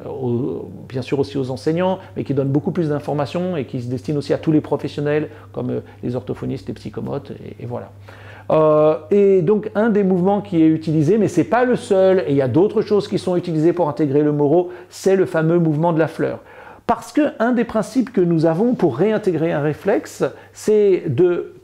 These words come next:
conscientiser le réflexe, c'est de le faire de manière volontaire, lente. Ça, c'est important. Lenteur et volontaire. Donc ici, je vais reproduire le schème, c'est-à-dire le schéma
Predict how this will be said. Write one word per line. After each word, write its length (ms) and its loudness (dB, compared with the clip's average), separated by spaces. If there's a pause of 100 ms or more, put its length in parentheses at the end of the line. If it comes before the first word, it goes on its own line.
conscientiser 760 0
le 100 2
réflexe, 500 -6 (100)
c'est 180 0
de 100 2
le 100 0
faire 220 0
de 100 2
manière 420 -2 (220)
volontaire, 960 0 (420)
lente. 920 2 (480)
Ça, 160 2
c'est 120 -2
important. 600 -2
Lenteur 880 2 (380)
et 100 4
volontaire. 560 0 (260)
Donc 280 2
ici, 560 0
je 100 0
vais 140 4
reproduire 580 0
le 140 2
schème, 640 -2
c'est-à-dire 420 0
le 140 4
schéma 640 -2